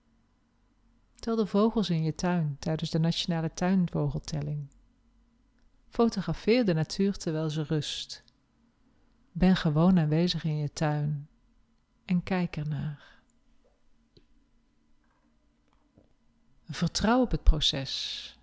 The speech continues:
Wanneer je kijkt naar je tuin, zie je in de winter al de belofte van knoppen op de takken. Misschien zie je zelfs de eerste sprietjes van het sneeuwklokje al uit het zand of de potgrond steken.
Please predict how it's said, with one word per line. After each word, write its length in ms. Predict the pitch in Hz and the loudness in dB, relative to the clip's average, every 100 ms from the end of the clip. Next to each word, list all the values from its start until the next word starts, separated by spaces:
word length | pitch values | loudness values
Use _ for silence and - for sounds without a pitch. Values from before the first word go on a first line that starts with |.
| _ _ _ _ _ _ | _ _ _ _ _ _
Wanneer 260 | 165 175 180 | 0 4 4
je 80 | |
kijkt 360 | 175 233 277 - | 2 -2 -2 -2
naar 160 | 151 147 | -2 -2
je 140 | 143 | -4
tuin, 360 | - 175 247 254 | -2 0 0 0
zie 200 | - 208 | 2 2
je 100 | 214 | 2
in 140 | 170 | 2
de 160 | 156 147 | 2 2
winter 420 | 226 285 208 - | 2 2 -4 -4
al 360 | 190 240 294 - - - | -2 -2 -4 -10 -20 -8
de 100 | 160 | -2
belofte 480 | 147 151 226 - 170 | 4 4 4 2 0
van 180 | 147 - | -2 2
knoppen 420 | - 170 - - | 4 4 6 6
op 180 | 175 - | 6 2
de 120 | - | -2
takken. 400 | - 139 143 131 _ _ _ _ _ _ _ - | -8 -10 -12 -14 _ _ _ _ _ _ _ 0
Misschien 560 | 165 - - 240 208 | 2 2 2 4 4
zie 180 | 143 143 | 4 0
je 60 | 143 | 0
zelfs 300 | 151 160 - | 2 2 0
de 100 | 185 | 0
eerste 280 | 185 - | 0 0
sprietjes 460 | - - 202 - - | 0 0 0 -2 -2
van 100 | 202 | 0
het 80 | 196 | 0
sneeuwklokje 720 | - 202 226 - 214 - 196 | 2 2 2 2 -4 -2 -4
al 80 | 175 | -2
uit 160 | 170 | -2
het 100 | 165 | -2
zand 360 | - 165 180 202 | -2 2 2 0
of 100 | 190 | -2
de 100 | 185 | -2
potgrond 540 | - 165 - - 139 | 0 -2 -4 -8 -4
steken. 580 | - - 143 151 156 | -4 -4 -8 -10 -14